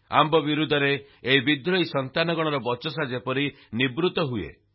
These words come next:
ଓ ସେମାନଙ୍କର ମୃତ୍ୟୁ ନ ହୁଏ, ଏଥିପାଇଁ ସେମାନଙ୍କ ବିରୁଦ୍ଧରେ ଚିହ୍ନ ସ୍ୱରୂପେ ରଖାଯିବା ନିମନ୍ତେ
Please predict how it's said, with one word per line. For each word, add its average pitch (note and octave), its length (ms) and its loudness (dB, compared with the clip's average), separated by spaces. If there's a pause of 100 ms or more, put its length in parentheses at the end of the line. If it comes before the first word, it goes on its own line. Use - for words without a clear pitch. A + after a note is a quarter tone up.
(260)
ଓ A#2 100 -4
ସେମାନଙ୍କର D3 640 0
ମୃତ୍ୟୁ C3 440 -2
ନ A2+ 80 -2
ହୁଏ, C#3+ 500 0 (400)
ଏଥିପାଇଁ C3+ 560 2 (180)
ସେମାନଙ୍କ D#3+ 520 2
ବିରୁଦ୍ଧରେ C3+ 560 -2
ଚିହ୍ନ D3 380 -2
ସ୍ୱରୂପେ C3 640 -2 (260)
ରଖାଯିବା D3+ 560 2
ନିମନ୍ତେ C3 540 -4